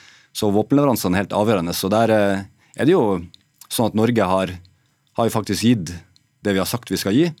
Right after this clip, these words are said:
Eh, og så er jo U S A den store giveren. Altså, de har gitt,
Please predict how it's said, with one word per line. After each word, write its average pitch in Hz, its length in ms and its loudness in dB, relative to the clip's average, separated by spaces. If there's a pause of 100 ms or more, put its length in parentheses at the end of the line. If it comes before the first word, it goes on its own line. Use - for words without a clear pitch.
(380)
Eh, 113 340 0
og 101 140 -4
så 151 100 0
er 151 60 2
jo 95 260 0
U 107 140 -2
S - 160 -4
A 113 120 2
den 85 120 -6
store 101 400 -2
giveren. 87 380 -2
Altså, 95 180 -6
de 98 100 2
har 101 80 2
gitt, 98 320 -2